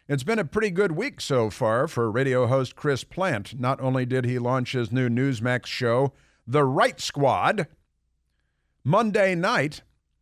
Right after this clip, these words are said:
but today he also won the so-called conservative Pulitzer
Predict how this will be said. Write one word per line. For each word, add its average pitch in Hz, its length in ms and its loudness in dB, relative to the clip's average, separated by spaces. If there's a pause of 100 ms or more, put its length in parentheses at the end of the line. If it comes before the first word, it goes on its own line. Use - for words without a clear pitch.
(120)
but 135 240 2
today 196 320 0
he 160 140 2
also 131 640 0
won 139 240 2
the 127 160 0
so-called 190 580 0
conservative 185 840 -2
Pulitzer 220 580 -2